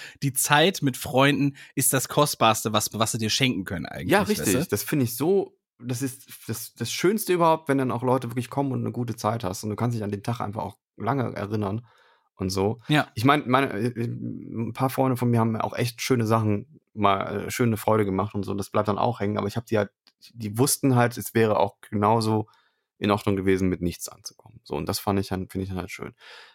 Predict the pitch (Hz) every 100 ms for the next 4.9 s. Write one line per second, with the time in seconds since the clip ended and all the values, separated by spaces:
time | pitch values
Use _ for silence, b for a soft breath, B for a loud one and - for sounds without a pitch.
0 | B - 131 151 147 135 120 110 120 113
1 | 107 101 123 101 92 95 107 147 - -
2 | 110 101 98 95 95 127 151 135 139 -
3 | 143 156 127 117 104 98 90 95 120 117
4 | 120 123 123 120 123 - - 95